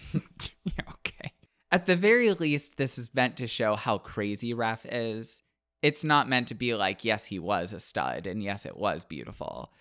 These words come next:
Speaker 1: Like, you're meant to be, like, as horrified as possible by this scene.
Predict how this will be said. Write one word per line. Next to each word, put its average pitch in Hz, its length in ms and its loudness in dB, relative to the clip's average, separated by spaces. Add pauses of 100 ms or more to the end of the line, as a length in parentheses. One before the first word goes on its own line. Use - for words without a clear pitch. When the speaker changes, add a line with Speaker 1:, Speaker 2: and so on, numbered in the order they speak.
(160)
Speaker 1:
Like, 139 200 0
you're 240 120 10
meant 160 360 6
to 120 100 -2
be, 110 260 0
like, 90 340 -6
as 113 280 8
horrified 90 540 -2
as 87 120 -10
possible - 460 -8
by 127 160 2
this 127 220 -2
scene. 127 440 -4